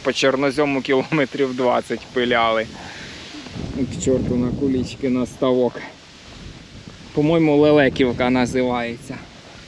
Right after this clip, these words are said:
У нас техноплатончик разноцвітний, разний готовиться.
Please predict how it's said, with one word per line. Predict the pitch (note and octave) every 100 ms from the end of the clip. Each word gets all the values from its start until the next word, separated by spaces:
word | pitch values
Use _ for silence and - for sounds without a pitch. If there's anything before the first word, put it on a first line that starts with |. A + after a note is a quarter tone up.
| - -
У | D3+
нас | C#3+ D3
техноплатончик | - D#3 C3+ C#3 B2+ C#3+ A#2+ - D3 B2+ C3+ -
разноцвітний, | C#3 C3+ B2 C3+ - D3 C#3 C3+ C#3 C#3
разний | C3+ B2+ C#3 C3
готовиться. | B2 C3 D#3+ E3 F#3 E3+ G#3 F#3+